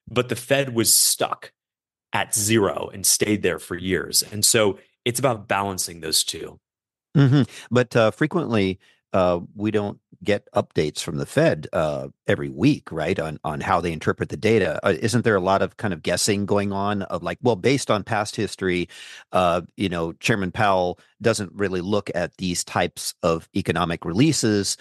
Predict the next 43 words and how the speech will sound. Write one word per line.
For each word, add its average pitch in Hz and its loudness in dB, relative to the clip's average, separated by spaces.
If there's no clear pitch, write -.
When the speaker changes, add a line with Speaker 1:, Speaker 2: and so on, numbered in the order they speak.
Speaker 2:
and 95 -2
so 98 4
we're 101 2
going 92 -4
to 90 -2
presume 90 0
that 90 0
he's 90 -4
not 87 -2
gonna 78 -4
look 85 -4
at 82 2
it 76 -6
this - -2
time 80 -2
m-, 85 -4
that - 0
much 80 -4
anyway," 76 0
right? 73 -8
And 78 -2
then 73 -6
i-, - -6
i-, 85 0
isn't 92 2
it 95 0
a, - -2
a - -2
lot 85 2
of 80 -6
kind 98 0
of 82 -6
guessing 95 0
in 90 0
between 90 0
the 85 -2
Fed 87 2
meetings? 85 -4
Speaker 1:
It, 127 4
it 139 2
absolutely 120 2
is. 80 -2
And 123 0